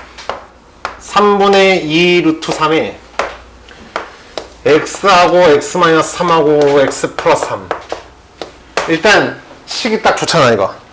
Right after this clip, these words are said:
어, 딱 가운데 대-, 대칭되는 거지, 이거? 오케이. 야, 그래프를 싹 그려봐봐. 이렇게 될 거 아니야? 그럼 여기가 이제 마이너스 삼일 거고,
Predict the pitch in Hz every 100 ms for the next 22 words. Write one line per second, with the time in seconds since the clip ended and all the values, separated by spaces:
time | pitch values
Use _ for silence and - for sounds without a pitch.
0 | - - - - - - 117 110 107 -
1 | 202 214 202 180 185 202 214 208 214 247
2 | 170 117 - - - - - - 107 -
3 | - - - - - - - - 160 190
4 | 190 190 196 160 143 135 120 - - -
5 | - - - - - - - - - -
6 | - - - - - 156 175 160 156 131
7 | 147 123 101 - - - - - - -
8 | - - - - - - - - - -
9 | - - - - - - - - - -
10 | - 175 165 185 185 165 151 151 175 170
11 | 208 190 151 127 196 294 -